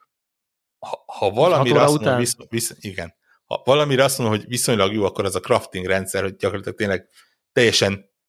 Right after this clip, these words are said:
Speaker 1: új fegyvereket építhetsz, nem csak a meglévőket módosíthatod, ha akarod, és, és kell vele dolgozgatni. Úgyhogy azt mondom, hogy a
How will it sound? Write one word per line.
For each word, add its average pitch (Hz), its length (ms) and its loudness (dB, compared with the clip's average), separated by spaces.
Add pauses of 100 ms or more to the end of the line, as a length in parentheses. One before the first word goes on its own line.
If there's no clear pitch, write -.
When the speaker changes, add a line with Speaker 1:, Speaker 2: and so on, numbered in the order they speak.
(100)
Speaker 1:
új 113 220 2
fegyvereket 92 640 0
építhetsz, 87 720 -6
nem 98 200 -4
csak - 180 -6
a 90 40 -8
meglévőket 90 640 -4
módosíthatod, 90 720 -10
ha 87 140 -2
akarod, 90 340 -4
és, - 260 -8 (440)
és - 420 -4 (400)
kell 98 220 2
vele 90 320 0 (280)
dolgozgatni. 101 1000 -2 (2000)
Úgyhogy 151 500 -2 (260)
azt - 420 -2
mondom, 160 180 2
hogy 123 180 -2
a 113 60 -14